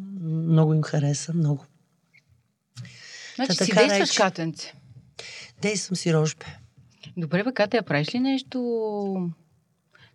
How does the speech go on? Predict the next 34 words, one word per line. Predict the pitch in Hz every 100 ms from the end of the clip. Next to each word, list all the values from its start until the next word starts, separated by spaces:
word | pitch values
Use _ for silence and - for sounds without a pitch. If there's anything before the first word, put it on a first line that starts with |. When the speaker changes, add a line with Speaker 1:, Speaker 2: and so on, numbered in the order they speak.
| _ 381
Speaker 2:
Нещо, | 403 -
което | 294 294
да, | 226 202
да | - 185
поддържа | 175 170 196 190
формата | - 170 165 151 147
ти? | - 135
На | 151 196
артист, | 190 - - 160 -
на, | 165 165 170 165
на, | 170 175 170 170 170 165 - _ _ _ -
на | 185 180 _ _ _
този | 214 214
Speaker 1:
Да. | 185
Speaker 2:
човек, | 190 202
който | 196 202 180
си | 165
ти? | - 165 151 _ _ _ _ _ _ _ _
Или | - 226 240 233 _ _
просто | - 247 -
си | 214 233
разчиташ | 220 - 220 196
на | 214 208 196 190 _ -
начина | 202 196 196 190
ти | 190
на | 185
живот, | 170 180 185
такъв | 175 180
какъвто | - 175 196 - 185
е, | 180
на | 175 175
нещата, | 175 - 180 175
които | 185 175 175
с-, | -